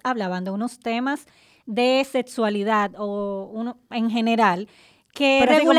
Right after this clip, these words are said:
Speaker 2: muy
Speaker 1: regularmente,
Speaker 2: light,
Speaker 1: muy
Speaker 2: muy, muy
Speaker 1: light,
Speaker 2: light.
Speaker 1: pero que regularmente no se tocan en, en, en, en este tipo de contenido de televisión.
Speaker 2: Ujú.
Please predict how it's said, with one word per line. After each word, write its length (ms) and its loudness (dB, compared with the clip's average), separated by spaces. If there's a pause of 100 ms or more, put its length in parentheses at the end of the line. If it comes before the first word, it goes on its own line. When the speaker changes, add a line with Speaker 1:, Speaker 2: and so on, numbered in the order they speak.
Speaker 2:
muy 140 4
Speaker 1:
regularmente, 260 6
Speaker 2:
light, 120 -2
Speaker 1:
muy 100 4
Speaker 2:
muy, 140 6
muy 60 2
Speaker 1:
light, 320 2
Speaker 2:
light. 260 -18
Speaker 1:
pero 520 2
que 120 -6
regularmente 580 0
no 140 -2
se 180 -2
tocan 520 -2
en, 800 -6
en, 460 -10 (720)
en, 160 -4
en 240 -2
este 240 -2
tipo 160 -2
de 60 0
contenido 460 0
de 200 -2
televisión. 640 -4 (100)
Speaker 2:
Ujú. 280 -10